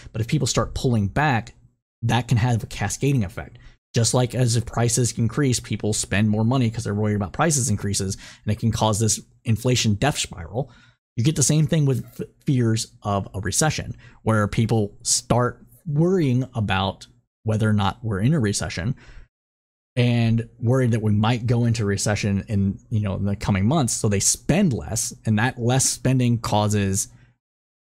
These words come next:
further reduction in spending, further reduction in job growth, and it keeps ca-, causing this vicious, vicious cycle. A lot of economics on the macro level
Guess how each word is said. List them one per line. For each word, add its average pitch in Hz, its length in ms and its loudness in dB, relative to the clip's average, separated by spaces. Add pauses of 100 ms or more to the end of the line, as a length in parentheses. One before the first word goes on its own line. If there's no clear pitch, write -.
(280)
further 139 520 2
reduction 107 400 0
in 95 80 2
spending, 92 400 0
further 135 600 0 (120)
reduction 104 420 -4
in 87 120 -6
job 92 280 -8
growth, 98 280 -4 (320)
and 107 100 2
it 110 80 0
keeps 151 320 -2 (320)
ca-, - 260 -2
causing 123 340 0
this 110 120 0
vicious, - 520 -6 (140)
vicious 110 240 0
cycle. - 380 -4 (600)
A 143 80 4
lot 139 540 2 (100)
of 123 220 2
economics 95 680 0
on 110 80 2
the 104 60 2
macro 107 520 2
level 73 400 -10